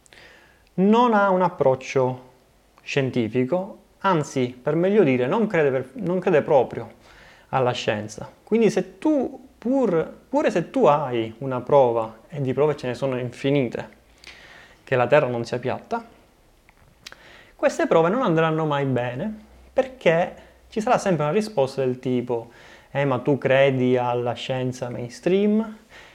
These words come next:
Eh, ma tu credi, boh, a-, alla nasa, a que-, all'agenzia spaziale X Y Z?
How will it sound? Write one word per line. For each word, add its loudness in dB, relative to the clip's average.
Eh, -2
ma 0
tu -2
credi, 4
boh, -6
a-, -4
alla -6
nasa, 0
a -8
que-, -14
all'agenzia -2
spaziale -6
X -10
Y -4
Z? 2